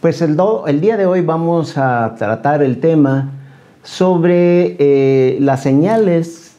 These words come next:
de, eh, op-, optimismo económico, eh, que se empiezan a reportar en, en el mes de enero.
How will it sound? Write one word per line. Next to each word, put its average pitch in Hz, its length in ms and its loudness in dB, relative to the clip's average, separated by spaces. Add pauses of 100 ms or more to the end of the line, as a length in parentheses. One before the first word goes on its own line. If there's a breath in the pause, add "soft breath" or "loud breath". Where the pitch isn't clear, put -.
de, 113 880 0 (640 loud breath)
eh, 110 560 2 (100)
op-, 117 240 -2
optimismo 139 680 0
económico, 175 960 -2
eh, 117 580 2 (320)
que 117 160 -2
se 117 140 -2
empiezan 139 800 0 (160)
a 107 160 -2
reportar 139 800 -2 (600 loud breath)
en, 123 800 2
en 117 160 0
el 113 140 2
mes 131 240 2
de 127 80 0
enero. 123 480 0